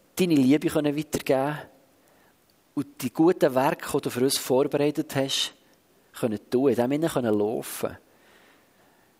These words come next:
Für das ganz viele Leute können in Berührung kommen und etwas können schmecken und sehen, wer du bist und wie du bist.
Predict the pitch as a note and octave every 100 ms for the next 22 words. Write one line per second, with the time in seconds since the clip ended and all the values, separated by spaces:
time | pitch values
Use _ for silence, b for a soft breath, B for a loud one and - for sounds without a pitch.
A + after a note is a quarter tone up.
0 | _ - C#3+ - - D3 G#3 - F3+ E3
1 | G3+ - E3 D3 C#3+ B2 - _ C#3 C3
2 | C#3+ F3+ F3 - - C3 G#2 G2 - -
3 | _ _ b b b b - D#3 E3 -
4 | D3 B2+ - D3 E3 - F#3+ E3 - E3
5 | C3 A#2 B2 D3+ D#3+ D#3 - C3+ A2+ -
6 | C3+ B2+ C#3 - G#2 G#2 -